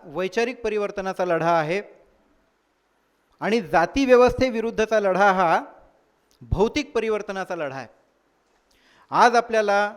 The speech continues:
ह्याच्या पुढे जाऊन असं म्हणावं लागणार आहे की, शिक्षणाचा लढा हा वैचारिक परिवर्तनाचा तर आहेच,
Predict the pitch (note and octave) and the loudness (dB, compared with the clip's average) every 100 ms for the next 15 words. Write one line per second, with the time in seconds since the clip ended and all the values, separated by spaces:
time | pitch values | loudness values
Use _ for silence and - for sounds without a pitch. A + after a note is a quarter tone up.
0 | - _ - D#3+ A3 - G3+ B3 B3 A#3 | -16 _ -14 -8 -6 2 4 6 4 0
1 | B3 G3+ F#3+ A3 G#3 F#3 F#3+ F#3 E3+ F#3 | -2 -4 -2 0 0 -2 -2 -4 -4 -8
2 | F#3+ F3+ F3 - A#3+ A#3 B3 G3+ F#3 G3+ | -14 -14 -10 -6 -4 -2 -2 0 2 2
3 | G#3 F#3 E3 A#3+ - - _ _ _ C#3 | 2 2 2 0 -6 -20 _ _ _ -2
4 | F3 F3+ A3+ C4 C4+ A#3+ A#3+ A#3+ A#3+ A#3+ | 0 2 2 0 0 0 0 -2 -2 -2
5 | A#3+ A#3 A#3+ F3 F3 A3+ A3+ - | -2 -2 -4 0 4 4 2 -6